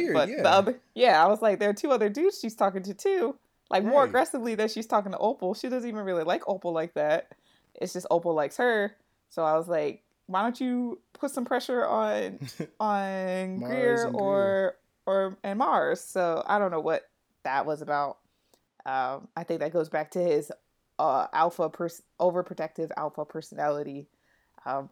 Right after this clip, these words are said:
Speaker 1: Hmm.
Speaker 2: which, you know, I, to me, kinda felt like a little bit of a red flag, but
Speaker 1: Yeah.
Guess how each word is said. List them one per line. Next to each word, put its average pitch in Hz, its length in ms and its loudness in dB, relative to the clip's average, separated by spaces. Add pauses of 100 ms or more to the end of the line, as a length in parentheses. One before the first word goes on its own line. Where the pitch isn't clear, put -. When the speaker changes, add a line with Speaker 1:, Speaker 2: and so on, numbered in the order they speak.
Speaker 1:
Hmm. 156 80 -4
Speaker 2:
which, 110 420 -4
you 226 140 -2
know, 165 220 2
I, 190 180 8 (140)
to 214 80 -2
me, 233 400 2
kinda 196 200 -4
felt 156 220 -2
like 151 160 -2
a 165 60 -6
little 165 200 0
bit 156 140 -4
of 151 100 -6
a 151 60 -4
red 151 200 -6
flag, 175 520 -2 (680)
but 139 400 4 (260)
Speaker 1:
Yeah. 101 240 -12